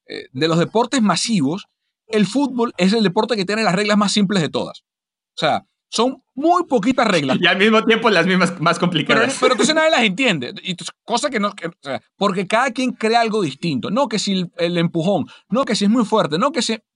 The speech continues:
Speaker 1: que es parte de, también de la esencia del deporte. Pero fíjense, pasó algo en estos días, en, eh, a, a, ayer, eh, entre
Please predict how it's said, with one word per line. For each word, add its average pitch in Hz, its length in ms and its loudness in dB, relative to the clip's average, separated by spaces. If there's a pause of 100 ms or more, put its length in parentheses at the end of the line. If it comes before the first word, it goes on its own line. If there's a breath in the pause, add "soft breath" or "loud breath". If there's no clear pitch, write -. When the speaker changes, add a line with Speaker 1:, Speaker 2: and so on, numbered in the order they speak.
(180)
Speaker 1:
que 175 100 -4
es 165 60 -4
parte 226 300 0
de, 262 120 0
también 147 320 -2
de 226 80 0
la 180 60 -2
esencia 165 260 -2
del 190 80 -2
deporte. 190 400 -6 (420)
Pero 180 180 0
fíjense, 127 420 -2
pasó 247 300 0
algo 165 260 0
en 160 80 -2
estos 165 220 0
días, 113 300 -4 (480)
en, 120 200 -6
eh, 110 160 -6
a, 113 80 -6 (140)
a, 104 200 -4 (140)
ayer, 156 420 0 (340)
eh, 120 300 -8
entre 139 600 -2